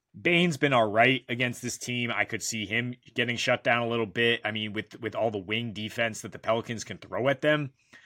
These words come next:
Uh, you know, the Pels in their last two beat Cleveland without Zion and then lost to Houston because a bunch, uh, the,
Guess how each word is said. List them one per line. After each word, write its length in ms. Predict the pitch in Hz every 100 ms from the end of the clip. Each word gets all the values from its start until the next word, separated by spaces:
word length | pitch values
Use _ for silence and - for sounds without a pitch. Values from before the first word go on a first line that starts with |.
| - _ _ _
Uh, 280 | 110 104 95 85 _ 131
you 120 | 117
know, 140 | 101
the 100 | 101
Pels 480 | 95 - 175 151 123
in 180 | 127 117
their 180 | 123 151
last 360 | 113 104 -
two 380 | - 110 101 92 - _ _ _ _ _ _ _ _ -
beat 160 | 180
Cleveland 340 | - 165 143 135
without 260 | 131 120
Zion 500 | 101 110 107 107 110
and 140 | 120 113
then 140 | 104
lost 280 | 110 120 -
to 60 |
Houston 320 | 104 120 - 104
because 280 | 101 101
a 80 | 120
bunch, 280 | 113 110 -
uh, 140 | 113 107
the, 220 | 95 107